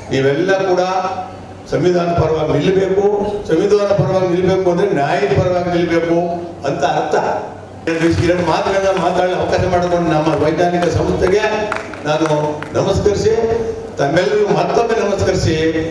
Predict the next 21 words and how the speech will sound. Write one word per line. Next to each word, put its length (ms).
ಈ 80
ಆತ್ಮಶ್ರೀಗಾಗಿ 760
ನೀವು 280
ತಾವೆಲ್ಲ 320
ನಿರಂಕುಶ 380
ಮತಿಗಳಾಗಿ 920
ಸಂವಿಧಾನವನ್ನು 800
ರಕ್ಷಣೆ 340
ಮಾಡಿ, 180
ಅದನ್ನು 320
ರಕ್ಷಣೆ 200
ಮಾಡ್ತೀವಿ 440
ಅಂತ 180
ಹೇಳ್ತಾ, 680
ಇಲ್ಲಿ 160
ಮಾತಾಡ್ಲಿಕ್ಕೆ 500
ಅವಕಾಶ 320
ಮಾಡಿಕೊಟ್ಟಂತ 640
ನಮ್ಮೆಲ್ಲರಿಗೂ 600
ಕೂಡ 120
ವಂದಿಸಿ 760